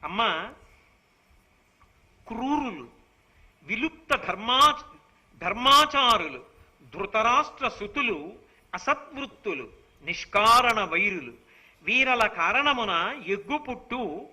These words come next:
కౌరవ్యులకున్." అమ్మా, ఆ దుర్యోధనాదులు ఉన్నారే, వాళ్ళు చాలా ప్రమాదకరమైనటువంటి వ్యక్తులు. పుట్టుకతోనే వాళ్ళకి దుర్మార్గమైనటువంటి బుద్ధి కలిగినటువంటి వాళ్ళు.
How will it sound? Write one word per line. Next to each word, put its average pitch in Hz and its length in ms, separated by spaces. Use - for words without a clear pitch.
కౌరవ్యులకున్." 180 1080
అమ్మా, 180 460
ఆ 170 120
దుర్యోధనాదులు 202 1000
ఉన్నారే, 185 760
వాళ్ళు 160 220
చాలా 156 220
ప్రమాదకరమైనటువంటి 170 1400
వ్యక్తులు. 139 360
పుట్టుకతోనే 196 1200
వాళ్ళకి 190 320
దుర్మార్గమైనటువంటి 214 1700
బుద్ధి - 360
కలిగినటువంటి 175 680
వాళ్ళు. 113 260